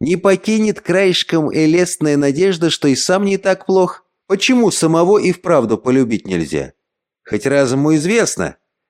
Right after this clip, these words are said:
да слова, да чувства, да ночи, да тщеславие мужское неистребимое. Вдобавок,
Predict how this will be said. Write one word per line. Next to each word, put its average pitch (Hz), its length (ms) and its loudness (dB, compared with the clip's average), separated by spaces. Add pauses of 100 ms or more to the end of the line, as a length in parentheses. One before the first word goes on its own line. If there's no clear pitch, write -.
(100)
да 135 120 -2
слова, 151 540 2
да 143 200 -2
чувства, 190 560 0
да 131 180 0
ночи, 175 440 0
да 139 160 -2
тщеславие 156 680 2
мужское 190 540 0
неистребимое. 165 880 0 (680)
Вдобавок, 131 580 0